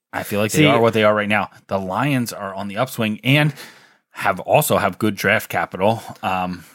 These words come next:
Speaker 1: going
Speaker 2: Yeah.
Speaker 1: forward. Like, so it's gonna be interesting to see how it all plays out. But yeah, the, the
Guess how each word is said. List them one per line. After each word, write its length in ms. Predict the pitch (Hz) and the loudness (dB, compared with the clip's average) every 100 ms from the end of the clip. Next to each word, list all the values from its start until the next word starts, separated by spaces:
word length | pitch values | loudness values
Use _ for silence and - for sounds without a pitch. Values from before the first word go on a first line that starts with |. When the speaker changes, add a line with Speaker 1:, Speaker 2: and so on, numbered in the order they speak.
| - - | -20 -2
Speaker 1:
going 160 | 143 165 | 2 2
Speaker 2:
Yeah. 60 | - | 0
Speaker 1:
forward. 340 | 101 107 107 | -2 -2 -2
Like, 260 | 101 90 - _ _ _ - | -4 -6 -12 _ _ _ -6
so 120 | 110 | -4
it's 120 | 117 | 0
gonna 160 | 165 160 | 2 4
be 140 | 131 | 4
interesting 400 | 131 127 - 110 | 2 -2 -2 -4
to 60 | 92 | -4
see 120 | 110 | -2
how 160 | 101 95 | -2 0
it 60 | |
all 120 | 92 | -2
plays 280 | 90 87 82 | -4 -8 -2
out. 240 | 113 98 - | 2 2 -2
But 200 | 90 - - _ _ _ _ _ _ _ _ _ _ - | -8 -8 -20 _ _ _ _ _ _ _ _ _ _ -2
yeah, 300 | 120 98 - | 0 0 -4
the, 180 | 120 113 | -4 -2
the 300 | 110 113 98 | -2 -6 -6